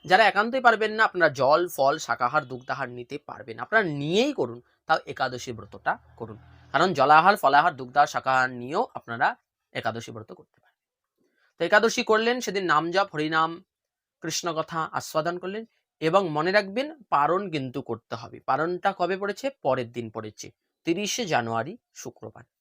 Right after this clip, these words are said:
তো ভারতবর্ষে পারণের সময়সীমাটা বলে দিই, ভারতবর্ষে পারণের সময় রয়েছে সূর্যোদয় থেকে শুরু করে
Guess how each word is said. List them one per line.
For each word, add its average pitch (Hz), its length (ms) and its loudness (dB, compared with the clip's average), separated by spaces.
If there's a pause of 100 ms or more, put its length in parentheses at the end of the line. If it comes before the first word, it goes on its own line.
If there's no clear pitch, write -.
(360)
তো 160 80 -6
ভারতবর্ষে 196 480 0
পারণের 208 320 2
সময়সীমাটা 202 600 -6
বলে 190 240 -6
দিই, 226 140 -14
ভারতবর্ষে 156 540 -8
পারণের 147 340 -6
সময় 147 320 -8
রয়েছে 156 480 -8 (540)
সূর্যোদয় 139 440 0
থেকে 139 200 -10
শুরু 135 240 -10
করে 196 260 -2